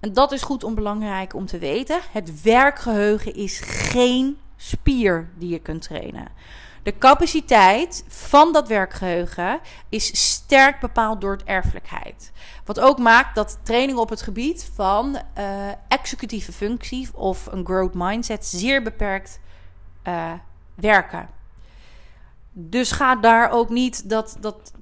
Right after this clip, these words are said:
een sp-, dat werkgeheugen als een spier zien die je kan trainen. Nee, dat kan niet.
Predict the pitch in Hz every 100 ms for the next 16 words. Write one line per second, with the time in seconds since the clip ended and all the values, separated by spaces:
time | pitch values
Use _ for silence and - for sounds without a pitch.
0 | 208 - 214 - - 208 208 180 208 233
1 | - 214 208 202 202 202 196 - 226 240
2 | 220 214 202 214 202 202 196 214 254 269
3 | 240 214 220 - 269 254 160 143 - -